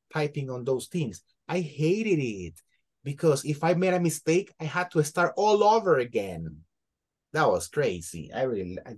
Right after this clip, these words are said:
disliked that one. And with the computers, it was easier. You made a mistake, you correct it, copy and paste, modify everything, and then just print it. That's it. I love computers. All right, so, um, that's, that's it. That's it. Let's see what's next right here.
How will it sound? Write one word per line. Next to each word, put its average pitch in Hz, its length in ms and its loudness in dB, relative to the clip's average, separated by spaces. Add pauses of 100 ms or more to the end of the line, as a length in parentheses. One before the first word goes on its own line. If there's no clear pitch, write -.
disliked 120 560 -4
that 117 180 -2
one. 90 200 -4 (280)
And 170 100 2
with 180 120 6
the 185 80 6
computers, 226 640 0
it 196 100 -4
was 196 200 2
easier. 151 520 -4 (220)
You 165 140 0
made 185 140 4
a 175 40 8
mistake, 180 420 2
you 165 80 0
correct 143 440 0
it, 170 140 -6
copy 180 340 -2
and 143 100 -8
paste, 175 460 -6
modify 160 540 2
everything, 185 540 0
and 139 100 -4
then 147 140 0
just 135 240 -8
print 147 260 0
it. 90 140 0
That's 135 240 -4
it. 98 180 -2
I 131 120 -6
love 135 220 -4
computers. 90 500 -14 (680)
All 135 120 -2
right, 139 380 -2
so, 131 400 2
um, 117 340 -10 (400)
that's, 131 440 -2
that's 120 280 -6
it. 110 160 -2
That's 117 260 -4
it. 85 280 -6
Let's 156 180 -2
see 185 100 -2
what's 165 220 -2
next 151 300 -2
right 127 180 -2
here. 92 380 -8